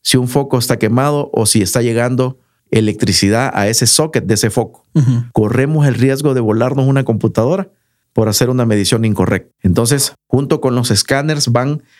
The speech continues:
Speaker 1: los sistemas de información.
Speaker 2: Ujú.
Speaker 1: Todos nuestros técnicos automotrices que nosotros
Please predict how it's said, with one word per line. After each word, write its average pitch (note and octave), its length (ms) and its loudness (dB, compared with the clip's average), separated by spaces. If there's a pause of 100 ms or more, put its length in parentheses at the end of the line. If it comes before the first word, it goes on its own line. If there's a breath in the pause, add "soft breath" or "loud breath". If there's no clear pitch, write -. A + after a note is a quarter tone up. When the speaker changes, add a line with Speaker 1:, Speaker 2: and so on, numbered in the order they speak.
(140 soft breath)
Speaker 1:
los A#2+ 160 2
sistemas B2+ 440 0
de C3+ 80 0
información. G2+ 840 0
Speaker 2:
Ujú. A#2+ 320 2 (220)
Speaker 1:
Todos E3+ 240 0
nuestros D3 300 -2
técnicos D3+ 380 -2
automotrices C3+ 600 -2
que C3+ 100 0
nosotros A#2 520 -2